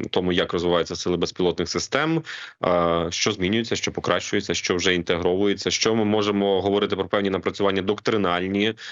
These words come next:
е, щодо об'єднаного вогневого впливу з залученням різноманітних безпілотних систем зараз, е, на полі бою. Які покращення, скажімо так, Юрію, за останні, ну, тижні? Тому що це все розвивається, напевно, навіть не в місяцях, а в тижнях, а можливо, навіть і у днях.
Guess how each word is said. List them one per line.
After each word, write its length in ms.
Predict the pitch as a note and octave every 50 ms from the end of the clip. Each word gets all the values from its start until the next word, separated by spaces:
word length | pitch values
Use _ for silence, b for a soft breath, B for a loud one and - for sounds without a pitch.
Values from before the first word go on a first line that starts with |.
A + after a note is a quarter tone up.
| B B B
е, 600 | - F#2 G2 G2 G2 G2 F#2+ F#2+ G2 F#2+ F#2+ F#2+ F#2+
щодо 640 | - - - A2 F#2+ F#2+ G#2 G2 F#2+ F#2 - - _ _ _ _ - -
об'єднаного 840 | A#2+ A#2 A2 A2+ G#2 B2+ B2+ A2 G2+ G2+ G2+ G#2 G#2 F#2 G2 G2+
вогневого 580 | F#2 G2 F#2 G2+ G2+ G2 G2 G2 G2 F#2 F#2 F2
впливу 360 | - - G#2+ A#2+ C#3+ C#3+ A#2
з 40 | F2+
залученням 580 | F2+ F2+ F#2 G#2 G2+ - G2+ G2 F#2+ F#2 F#2
різноманітних 580 | F#2 F#2+ F2 F#2 F2+ F2+ F#2 G2 F#2+ F#2+ F#2+ F2
безпілотних 520 | F2 F2 - - F#2 F#2 F#2 E2+ F#2 E2
систем 360 | - F2 E2 - - A2 G#2+
зараз, 500 | F2+ F2 F2+ F2+ F#2 F2+ - - - - F#2+
е, 80 | F2+
на 120 | F2+ F#2 F#2
полі 300 | F2+ - G#2 G2 F#2 F#2
бою. 440 | F2 F2 F#2+ F#2 F2 D#2+ E2 E2 - B B B B B
Які 200 | - A2+ - G#3
покращення, 600 | - E3 D3+ - E3 F#3+ F#3+ - - D#3+ D#3 D3
скажімо 340 | C#3 - C#3+ B2+ C3+ C3 B2
так, 260 | A#2 B2+ B2+ - -
Юрію, 300 | A#2 B2 C3 A#2+ A#2 G#2+
за 560 | G2 F#2+ G2+ G#2 G#2+ G#2+ G#2+ G2+ G2 F#2+ F#2
останні, 800 | F2+ F2+ F2+ F#2 F2+ - - - G2+ G2 G2+ G2 G2 F#2+ F#2+ F2+ E2+ _ - -
ну, 120 | - G2+
тижні? 440 | G2+ G2+ - A#2 C3+ B2 - - D#2
Тому 180 | D#2 F2+ F2+
що 140 | F#2 - F#2
це 120 | - - G2+
все 200 | - C#3 C#3+ D#3+
розвивається, 400 | D3 C3+ C#3 D3 D3+ C#3 - B2+
напевно, 260 | B2 A2+ C3+ B2+ A#2+
навіть 180 | A#2+ A#2 A2+
не 60 | A#2 G#2
в 40 |
місяцях, 360 | G#2 A#2 A2+ - A2 - G2+ -
а 20 | -
в 60 | -
тижнях, 360 | - C3 C3 A2+ F#2+ E2 -
а 20 | F2
можливо, 260 | E2+ F2 F#2+ G2+ F#2+
навіть 240 | F2+ F2+ F2 - F#2
і 20 |
у 80 | F2+ F2
днях. 380 | D#2 D#2+ - - - - -